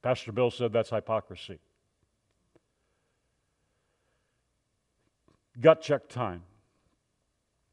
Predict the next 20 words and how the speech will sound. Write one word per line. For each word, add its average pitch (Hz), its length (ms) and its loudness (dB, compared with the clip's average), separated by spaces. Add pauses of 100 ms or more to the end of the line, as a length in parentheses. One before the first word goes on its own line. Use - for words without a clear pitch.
(1040)
Proverbs 147 380 8
says, 143 240 4
"Honor 156 460 4
the 147 100 0
Lord 143 320 8
with 135 140 -2
the 135 80 -4
first 147 420 0
fruits - 580 -6 (240)
of 113 140 -6
your 113 120 -8
harvest." 98 440 -8 (1900)
The 135 100 4
idea 139 300 8
here 151 160 8
is 120 100 2
an 143 120 -2
agricultural 135 800 4
metaphor. 139 460 6
Farmers, 135 560 0